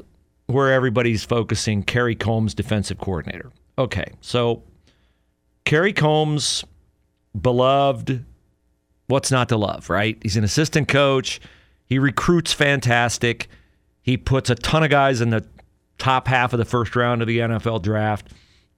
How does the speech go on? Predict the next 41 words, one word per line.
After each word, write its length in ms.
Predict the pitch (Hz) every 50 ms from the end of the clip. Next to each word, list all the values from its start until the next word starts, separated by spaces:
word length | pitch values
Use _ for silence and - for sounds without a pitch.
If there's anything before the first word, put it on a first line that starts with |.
| _ _ _ _ _ _ _
He 120 | - 110 110
goes 260 | 98 135 135 139 123
off 220 | 131 131 127 -
to 80 | - 123
the 100 | 104 110
Tennessee 440 | - 113 113 117 110 - - 113 98
Titans. 600 | - - 107 113 113 110 - 107 101 98 95 - - - - - - _ _ _ _ _ _ -
He 80 | 113
coaches 380 | 104 - 143 156 - - 135 104
the 80 | 127 120
D 180 | 123 131 127
Bs 260 | 113 123 123 120 107
there. 520 | 95 117 117 117 113 113 113 113 110 104 - - - _ _ _ _ _ -
Jeff 260 | 92 127 147 151 -
Hafley 440 | 127 135 131 127 117 - 127 127 113
comes 240 | - 123 120 110 104
in 140 | 117 117
in 100 | 113 110
Ryan 320 | 110 110 113 113 113 110 104 - - -
Day's 220 | 120 113 107 101
first 320 | - - 113 107 - -
year. 180 | 107 107 107 107
Jeff 240 | 95 - 127 135 120
Hafley 600 | 127 131 127 120 117 - - 120 104 - - -
completely 540 | - 113 104 95 87 127 165 208 196 175 147
fixes 440 | 117 - 143 139 - - 131 117 90
the 100 | 117 113
defense 540 | 110 120 113 - - 117 113 113 110 - - - - - - _ _ _
that 100 | - 120
was 100 | 120 104
coordinated 640 | - - 123 123 123 123 110 113 117 117 117 113 101
by 140 | 107 113 110
Greg 240 | 98 110 117 120 -
Schiano 560 | - - 113 113 110 110 110 107 107 110 107
in 60 | 104
the 100 | 107 104
latter 320 | 107 110 110 110 110 110
years 320 | 107 104 101 104 104 98 104
of 60 | 104
the 120 | 104 98
Urban 420 | 101 110 113 98 107 104 101 95